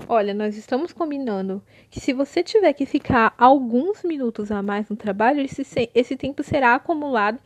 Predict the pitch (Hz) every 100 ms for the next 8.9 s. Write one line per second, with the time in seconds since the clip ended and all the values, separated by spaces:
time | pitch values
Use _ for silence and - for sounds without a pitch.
0 | - - - - _ - 240 214 - 214
1 | 214 208 220 247 233 247 285 262 277 -
2 | 302 320 269 247 - 269 269 262 262 240
3 | 269 349 - 233 196 190 180 180 _ _
4 | _ _ _ _ _ _ _ _ _ _
5 | _ - - - - - 339 285 247 285
6 | - 254 233 226 226 226 208 _ _ _
7 | _ _ - - _ - - _ _ _
8 | _ _ - 226 226 220 269 - 196